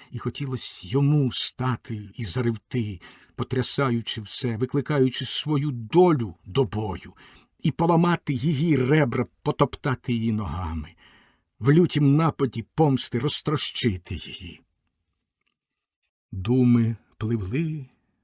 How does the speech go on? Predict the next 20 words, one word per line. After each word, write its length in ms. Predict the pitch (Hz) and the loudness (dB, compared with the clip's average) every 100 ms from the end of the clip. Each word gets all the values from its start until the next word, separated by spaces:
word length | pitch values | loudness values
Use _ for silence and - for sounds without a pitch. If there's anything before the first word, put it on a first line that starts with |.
| _ _ _ _ | _ _ _ _
як 180 | 135 - | -6 -4
плине 320 | 147 151 143 | -2 0 2
вода 420 | 127 123 120 120 | 2 0 0 -2
в 80 | 113 | -4
широкому 580 | 117 113 107 - 107 110 | -6 -6 -6 -6 -4 -4
імані, 580 | 107 104 110 104 95 _ _ _ _ _ _ - | -4 -4 -6 -8 -12 _ _ _ _ _ _ -6
гомонить 520 | 104 104 104 139 - | -2 0 0 -2 -4
срібними 560 | - 110 110 98 101 95 _ _ | -6 -4 -2 -4 -4 -8 _ _
голосочками, 800 | - 92 92 139 147 - - 117 - | -10 -8 -6 -6 -6 -10 -14 -16 -10
плюскотить, 960 | 104 - - - - 143 - - - _ _ - - | -8 -8 -10 -14 -10 -10 -10 -20 -20 _ _ -20 -6
воркоче, 800 | 120 143 - 160 160 - - 135 | -4 -4 -4 -4 -4 -6 -6 -2
ніжно, 600 | 120 139 135 113 120 104 | 0 0 -2 -4 -6 -6
вабить, 600 | 92 151 147 139 110 107 | -4 -2 -4 -6 -8 -4
вмовляє, 800 | 113 131 117 151 156 147 107 _ - - - _ _ | 0 2 2 0 -2 -6 -10 _ -20 -20 -20 _ _
кличе 640 | - 143 185 185 170 - 156 _ | -4 4 6 4 2 -4 -6 _
і 100 | 156 | 0
утікає, 840 | 151 143 - 135 _ 135 131 117 113 | 2 0 -6 -8 _ 0 2 0 -4
ховається 800 | - 127 131 147 143 123 120 - | -6 0 2 4 4 0 -4 -6
в 40 | 104 | -2
імлі. 600 | 110 107 117 120 107 | -2 0 0 -2 -6